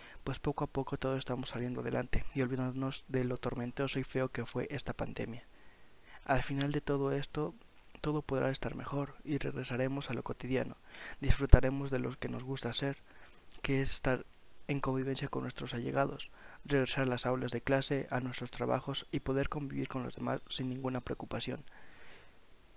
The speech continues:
Esperemos que esto pronto se acabe y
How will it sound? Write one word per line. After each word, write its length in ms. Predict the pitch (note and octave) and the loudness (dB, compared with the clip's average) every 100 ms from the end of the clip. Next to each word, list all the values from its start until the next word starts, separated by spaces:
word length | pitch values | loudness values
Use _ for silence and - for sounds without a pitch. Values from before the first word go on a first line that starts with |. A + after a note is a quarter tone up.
| - - | -16 -12
Esperemos 640 | - - - C3 D3+ D#3+ - - - - - | -6 -6 0 2 2 0 -4 -10 -14 -14 -2
que 180 | C3+ | 2
esto 240 | C3 - C3+ | 4 4 0
pronto 320 | - C3 C3 | 0 0 -2
se 140 | - | -6
acabe 380 | - B2+ C3 - F3 - - - - - | -4 -2 -2 -4 -12 -18 -18 -16 -16 -10
y 220 | D#3 B2+ | -4 -4